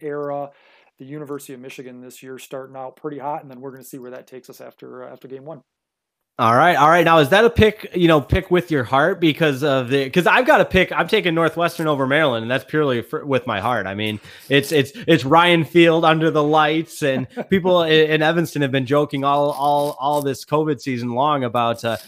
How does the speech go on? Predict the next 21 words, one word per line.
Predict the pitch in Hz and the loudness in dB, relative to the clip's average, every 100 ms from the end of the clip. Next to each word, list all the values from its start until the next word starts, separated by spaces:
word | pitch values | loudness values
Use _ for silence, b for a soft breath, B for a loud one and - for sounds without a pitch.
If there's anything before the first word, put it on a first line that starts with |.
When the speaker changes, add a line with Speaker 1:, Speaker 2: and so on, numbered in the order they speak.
| B | B
Speaker 2:
you | 151 | 0
know, | 139 | 2
no | 160 | 2
fans | 175 170 175 156 | 2 0 2 2
at | 139 | 0
the | 135 | 0
game | 160 165 | 0 2
doesn't | 135 139 | 0 0
really | 135 131 127 | 0 -2 -2
impact | 147 165 135 110 113 | -2 -2 -2 -4 -2
Speaker 1:
Not | 117 | -4
gonna | |
Speaker 2:
Northwestern. | 110 113 107 117 135 | -2 -2 -2 -2 0
We're | |
Speaker 1:
change | 143 | 2
Speaker 2:
used | 175 139 | 2 2
Speaker 1:
much. | 131 | -2
Speaker 2:
to | |
that, | 104 98 101 | -4 -6 -8
you | 101 | -4
know. | 113 - 143 - - - 147 | -4 -2 -4 -4 -4 -6 -6